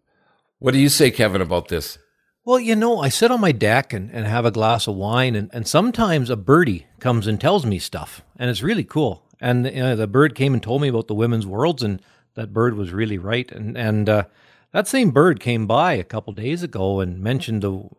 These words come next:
Speaker 2: World Mixed Doubles. It might end up in the bubble, too. I hadn't had on my first glass of wine, so I, I gotta believe the bird again. So, um, I sure hope it happens. There's no, uh, been, has been no announcement, but, uh,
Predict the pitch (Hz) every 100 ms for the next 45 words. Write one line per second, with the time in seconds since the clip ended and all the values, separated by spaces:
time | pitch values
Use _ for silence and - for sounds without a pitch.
0 | - 107 120 117 110 117 - 120 202 170
1 | 90 - _ _ _ 143 165 220 151 110
2 | 101 101 - 98 98 90 _ 110 123 135
3 | 156 208 262 - _ _ _ _ 92 101
4 | 107 98 90 90 104 85 82 104 95 90
5 | 85 - 82 123 202 113 - 98 - -
6 | - _ 120 127 117 131 117 104 123 110
7 | 98 147 254 185 87 82 - 135 117 -
8 | _ _ _ - 120 113 113 117 113 147
9 | 127 123 113 92 98 170 226 - 104 90
10 | 98 101 98 104 95 92 104 107 95 107
11 | 92 95 101 101 90 107 143 110 98 -
12 | 95 - 101